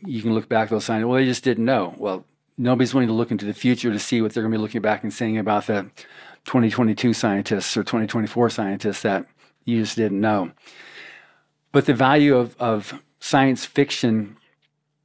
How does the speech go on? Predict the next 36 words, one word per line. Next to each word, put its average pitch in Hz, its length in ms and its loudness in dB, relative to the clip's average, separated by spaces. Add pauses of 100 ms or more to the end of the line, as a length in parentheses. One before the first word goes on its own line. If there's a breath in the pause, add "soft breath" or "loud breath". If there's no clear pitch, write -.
(340)
like 120 220 0
what 120 180 0
Hubbard 120 260 2
said, 117 160 2
was 104 140 -2
the 113 60 -2
herald 113 220 2
of 107 60 -6
possibility, 113 680 0
but 107 180 0
as 107 400 -2 (540 loud breath)
cautionary 131 580 2
tale 127 520 2
or 107 580 0 (400)
here's 117 260 2
what 131 60 4
you 120 80 2
can 117 100 2
look 113 140 4
forward 120 340 2
to, 117 120 2
what 123 180 4
do 135 40 6
you 139 80 4
see 131 200 0
as 117 120 0
the 123 80 0
value 113 460 2
of 101 100 -4
that 117 240 2
or 110 160 2
the, 104 260 -4
the 117 120 -6
truth - 320 -2
of 98 100 -10
that? 90 300 -4